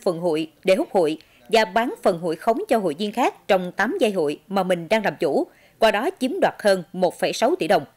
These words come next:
Với những chứng cứ thu thập được, ngày mười một tháng chín năm hai nghìn không trăm hai mươi ba, Cơ quan Cảnh sát điều tra Công an tỉnh Bạc Liêu đã khởi tố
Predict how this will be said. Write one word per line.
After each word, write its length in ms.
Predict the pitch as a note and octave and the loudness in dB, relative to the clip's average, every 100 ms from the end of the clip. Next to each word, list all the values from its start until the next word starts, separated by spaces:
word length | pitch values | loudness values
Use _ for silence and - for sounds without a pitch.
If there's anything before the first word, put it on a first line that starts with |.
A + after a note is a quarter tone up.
| _ _ _ _ _ | _ _ _ _ _
Với 140 | G#3+ F4 | 0 2
những 180 | A3+ | 0
chứng 180 | A#3+ D#4+ | 0 0
cứ 200 | D4+ E4 - | 2 2 2
thu 120 | C#4+ | 0
thập 180 | A#3+ F3+ | 0 0
được, 240 | F#3 - | 0 0
ngày 180 | G3+ G#3+ | -2 0
mười 140 | G#3 | 0
một 180 | G#3 F#3+ | -2 -2
tháng 140 | C4 D4 | -2 -2
chín 200 | C4 F#4+ | -2 -2
năm 140 | B3+ | -4
hai 100 | B3 | -2
nghìn 160 | G#3+ E3 | -2 -2
không 200 | - G#3+ | -2 0
trăm 160 | A3+ G3+ | -2 0
hai 120 | G#3+ | -2
mươi 140 | A3 | 0
ba, 280 | G3 G#3+ G3+ - - | 2 2 0 -4 0
Cơ 80 | C4+ | 2
quan 160 | C4+ | 2
Cảnh 140 | A3 F3+ | -2 -2
sát 180 | E4+ | -2
điều 140 | B3 F3 | -2 -2
tra 220 | - A3 | 0 0
Công 160 | A3 - | 0 -2
an 160 | A3+ | -2
tỉnh 200 | G#3 F3 | -4 -4
Bạc 160 | A#3 - | -4 0
Liêu 220 | A3 G#3+ - - | 0 0 -4 -2
đã 120 | F#3+ | 0
khởi 280 | G#3+ G3+ F#3 | 2 0 0
tố 220 | - D4+ | 2 2